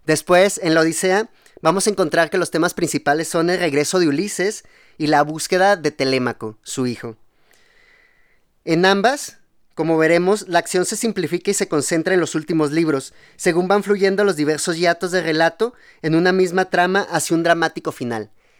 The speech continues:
En la Ilíada, como podemos ver, una vez que Patroclo muere, eh, la acción se vuelve más rápida, todo pasa más velozmente. Mientras que en la Odisea, mientras Odiseo se acerca cada vez más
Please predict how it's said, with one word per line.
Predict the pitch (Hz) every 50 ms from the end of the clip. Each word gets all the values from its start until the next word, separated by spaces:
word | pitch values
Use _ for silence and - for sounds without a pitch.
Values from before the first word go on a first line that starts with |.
| _ _
En | - 147 156
la | 156
Ilíada, | 160 160 160 175 175 180 185 202
como | 196 - 170 156 143 -
podemos | 151 147 147 151 160 165 151
ver, | 160 156 151 147 -
una | 160 151 156 160 160
vez | 160 156 -
que | - 165
Patroclo | - 156 - - 143 139 - 160 156
muere, | 165 175 175 165 160 170 170 - _ _ _ - _ _ _ _ _ _ _ _
eh, | - 147 147 147
la | 147 147 151 151
acción | 151 - - 170 165 156
se | - 175
vuelve | 160 165 160 156 160
más | 156 151 156 156
rápida, | 151 160 156 - 147 135 131 135
todo | - - 147 156 160 -
pasa | - 170 160 - 180 175
más | 165 156 151 151 156 156 147 - - _
velozmente. | - - 135 139 143 139 139 135 127 131 143 143 139 135 - 123 123 - _ _ _ _ _ _ _
Mientras | - 156 156 - 170 165 - -
que | 190
en | 170 160
la | 160
Odisea, | 156 156 143 - - 170 170 165 170
mientras | 170 165 156 147 135 147 139 131 - -
Odiseo | 143 135 135 123 - - 156 151 151
se | - 151
acerca | 123 - 151 139 139 143 131
cada | - 147 143 147 151
vez | 151 156 143 135 135
más | 143 147 143 139 - -